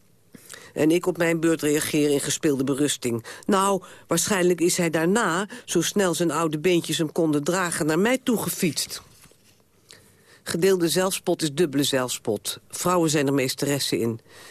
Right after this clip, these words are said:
Ik kan me zo'n telefonische sketch niet voorstellen tussen twee bevriende mannen. Terwijl er toch heel wat heren rondlopen die 's ochtends,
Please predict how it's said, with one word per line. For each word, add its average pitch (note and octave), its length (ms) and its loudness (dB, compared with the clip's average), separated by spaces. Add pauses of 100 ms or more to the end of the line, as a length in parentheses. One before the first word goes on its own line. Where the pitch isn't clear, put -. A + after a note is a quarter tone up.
(120)
Ik D#3+ 120 -2
kan F#3 160 2
me E3 60 6
zo'n D#3 160 0
telefonische E3 640 0
sketch - 460 -4
niet G3+ 180 0
voorstellen F#3 500 0
tussen D#3+ 260 -4
twee E3+ 180 2
bevriende D#3+ 400 0
mannen. D3 380 0 (600)
Terwijl C#3+ 220 0
er C#3 60 -2
toch D3+ 140 -2
heel D#3+ 180 2
wat E3+ 120 -2
heren E3 320 2
rondlopen C#3+ 640 0
die C#3+ 100 0
's - 120 0
ochtends, - 580 -2